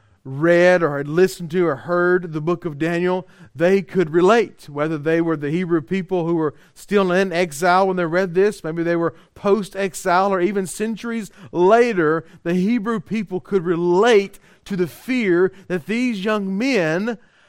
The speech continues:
uh, were experiencing and feeling. And they could relate to being in need of God's mercy. And so as, as Israel would continue to read this and encounter the book of Daniel in years to come, they could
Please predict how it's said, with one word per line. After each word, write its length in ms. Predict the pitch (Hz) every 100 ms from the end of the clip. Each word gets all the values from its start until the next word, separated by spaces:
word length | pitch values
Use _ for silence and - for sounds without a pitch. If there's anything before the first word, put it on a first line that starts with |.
| -
uh, 260 | 170 165 170
were 220 | 190 202
experiencing 840 | 185 - - 262 254 233 - 185
and 100 | 165
feeling. 760 | - - 277 277 202 127 98 - _ _ _
And 80 | 156
they 100 | 202
could 160 | 180 202
relate 640 | 196 202 220 247 240 208
to 100 | 165
being 220 | 170 196
in 300 | 190 185 202
need 600 | 240 285 220 175 185 202 - - -
of 260 | 160 151
God's 540 | 139 196 190 196 170 - 139 -
mercy. 840 | 151 175 202 202 - 143 107 95 _ _ _ _ _
And 140 | 139
so 300 | 139 170 165
as, 180 | 156 135
as 220 | 139 147
Israel 500 | 123 208 196 165 180
would 100 | 147
continue 460 | 143 147 - 208 202
to 140 | 165
read 400 | 156 143 196 208
this 180 | 160 156
and 80 | 160
encounter 500 | 156 - 190 196 175 - -
the 80 | 160
book 220 | 160 190
of 160 | 175 139
Daniel 380 | 196 208 208 170
in 120 | 170
years 240 | 202 208
to 100 | -
come, 280 | - 226 214
they 120 | 214
could 220 | 240 233